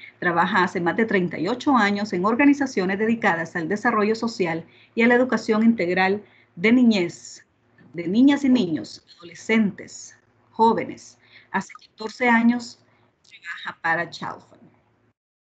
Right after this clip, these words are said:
También tenemos a nuestro segundo panel, Orlando Sorto, el director ejecutivo de Acción Honduras. Orlando es ingeniero agrónomo profesional con más de catorce años de experiencia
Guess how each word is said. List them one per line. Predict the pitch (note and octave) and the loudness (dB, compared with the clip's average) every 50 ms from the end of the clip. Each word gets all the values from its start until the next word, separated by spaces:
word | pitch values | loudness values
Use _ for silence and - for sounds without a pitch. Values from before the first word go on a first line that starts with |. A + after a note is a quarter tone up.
| _ - - - - _ - | _ -20 -20 -20 -20 _ -8
También | - A#3 A3+ A3+ A3+ A#3 A#3+ A3+ A3+ C#4 - - - _ | -4 0 0 2 2 2 0 0 0 -2 -2 -4 -8 _
tenemos | - G#3+ F3+ E3+ E3+ F#3 G3 G#3+ - | -6 -4 -2 -2 -2 -4 -4 -4 -4
a | A#3 | -4
nuestro | A3 G#3 G#3 G#3+ - A3+ | -4 -4 -6 -6 -6 -8
segundo | A3+ - - - _ - G3+ F3 F#3 F#3 F#3 G3 F#3+ A3+ A3+ - _ _ _ | -8 -8 -10 -12 _ -4 -2 0 0 0 -2 -4 -4 -6 -8 -8 _ _ _
panel, | - G#3 E3+ E3+ - _ _ _ _ _ _ _ _ _ _ _ _ _ _ _ _ _ _ - | -10 -10 -10 -10 -10 _ _ _ _ _ _ _ _ _ _ _ _ _ _ _ _ _ _ -10
Orlando | - F3+ G3 G3+ G3+ G#3 G#3 G#3 A3 G#3 F#3+ - | -4 0 2 2 2 2 0 -2 -4 -8 -8 -10
Sorto, | - - D#4+ D#4 - - - - - - _ _ _ _ _ _ - | -8 -6 -6 -6 -6 -10 -14 -16 -18 -18 _ _ _ _ _ _ -4
el | F#3+ G3+ | -4 -2
director | F#3 G#3+ G#3 G3+ - - - A3+ A3+ | 0 0 0 0 -2 -2 -4 -2 0
ejecutivo | C4+ C#4+ D#4 D#4 - E4 C#4+ - A3+ G3+ F3+ F#3 G3 | 0 0 -2 -2 -4 -6 -6 -4 -4 -2 -2 -2 -2
de | G3 G#3 | -2 -4
Acción | G3+ G3+ - - - F#3 E3 F3 | -6 -6 -8 -12 -10 -8 -4 -4
Honduras. | E3+ F3+ F3+ F3 A#3+ C#4+ D#4 D4+ A3 - - - - _ _ _ _ - - _ - | -2 -2 -2 -2 0 0 0 0 -2 -8 -12 -20 -20 _ _ _ _ -20 -20 _ -8
Orlando | - D3 F#3+ G3 G3+ G#3 G3+ G3+ G#3 | -6 -4 -2 0 0 0 2 2 2
es | G#3 G#3 G3+ | 0 0 0
ingeniero | - A#3+ A3+ G#3+ F3+ F3 F3+ F#3 G#3 A#3+ | 0 0 0 2 2 0 0 2 2 0
agrónomo | A3+ F3+ F#3 F3+ F#3+ F#3+ G#3 G#3+ G#3+ B3+ C4 | 0 0 0 0 0 0 0 2 2 2 0
profesional | B3+ G3+ G3 - F3+ E3 - F3 E3+ E3+ F3 F#3 F#3+ | 0 -4 -6 -6 -8 -8 -6 -4 -2 -2 -2 -2 0
con | - A3 G#3+ | -2 -2 0
más | G3+ G3 G3+ G#3 G#3 G3+ | 2 2 2 0 0 0
de | G#3 A3+ B3 D4+ - - - _ _ _ | 0 2 2 0 -2 -6 -20 _ _ _
catorce | - F3 D#3 - - G#3+ C4+ C#4+ - - D4+ A#3+ G#3 | -10 -10 -8 -4 -2 0 0 0 -2 -2 0 2 2
años | G3+ G#3 A3+ A3+ G3+ | 4 4 2 0 0
de | G3+ | -2
experiencia | F#3+ - - F3 F3 F#3+ G3+ G#3+ - - - A3 G#3 G#3 | -6 -6 -6 -2 -2 -2 -2 -4 -6 -12 -12 -10 -10 -10